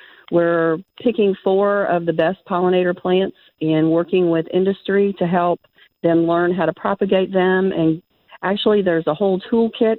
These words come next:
for landscapers and nurseries who want to promote these pollinator plants that are, don't take a lot of effort, and they,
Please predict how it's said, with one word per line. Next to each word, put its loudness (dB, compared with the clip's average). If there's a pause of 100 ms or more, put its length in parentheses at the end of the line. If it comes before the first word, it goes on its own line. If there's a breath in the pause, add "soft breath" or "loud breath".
for 0
landscapers 0 (180)
and 0
nurseries 0
who 0
want 0
to -4
promote 0 (540 soft breath)
these 0 (100)
pollinator 0
plants 0
that 0
are, -2 (400 loud breath)
don't 0
take 0
a 0
lot 0
of 0
effort, 0 (100)
and 0
they, -2